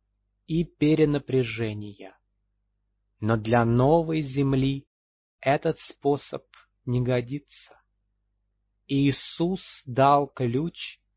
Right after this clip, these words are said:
к творческому использованию ума и сознательному проявлению формы,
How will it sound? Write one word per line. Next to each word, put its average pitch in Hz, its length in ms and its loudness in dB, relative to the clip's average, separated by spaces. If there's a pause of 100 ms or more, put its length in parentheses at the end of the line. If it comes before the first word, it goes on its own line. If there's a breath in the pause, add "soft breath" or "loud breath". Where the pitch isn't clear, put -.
(160)
к - 80 -20
творческому 156 1120 -2
использованию 139 1300 0
ума 104 540 -4 (880)
и 156 100 -2
сознательному 143 1160 0
проявлению 127 840 0
формы, 101 760 -6